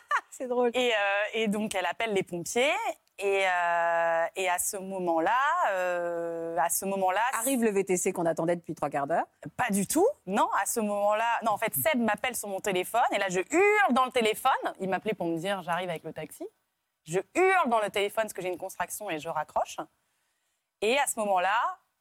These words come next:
Speaker 2: euh, un voisin arrive et me demande, « Ça va, madame ? » Et, euh, et je lui dis, « Oui, euh, ça va, mais je, je suis en train d'accoucher. » Et, euh, et il me dit, « Mais, euh, vous êtes sûre ? »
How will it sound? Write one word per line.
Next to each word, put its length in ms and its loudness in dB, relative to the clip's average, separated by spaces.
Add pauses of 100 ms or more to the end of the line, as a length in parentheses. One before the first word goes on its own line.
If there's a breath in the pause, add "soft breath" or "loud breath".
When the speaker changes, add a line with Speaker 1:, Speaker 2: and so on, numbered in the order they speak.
(560)
Speaker 2:
euh, 840 -4
un 140 2
voisin 400 2 (100)
arrive 300 0 (120)
et 80 0
me 120 0
demande, « 220 2
Ça 160 -2
va, 120 0
madame ? » 440 0 (840)
Et, 200 0
euh, 260 0
et 80 -6
je 120 -6
lui 160 -6
dis, « 220 -4
Oui, 160 2 (100)
euh, 240 0
ça 180 -2
va, 80 0 (120)
mais 120 0
je, 160 -2
je 140 -4
suis 160 -4
en 80 0
train 180 -4
d'accoucher. » 480 -4 (120)
Et, 200 -6
euh, 60 -4 (680 soft breath)
et 80 -6
il 80 -2
me 160 -2
dit, « 180 0
Mais, 220 0
euh, 200 -4
vous 160 -10
êtes 120 -10
sûre ? » 400 0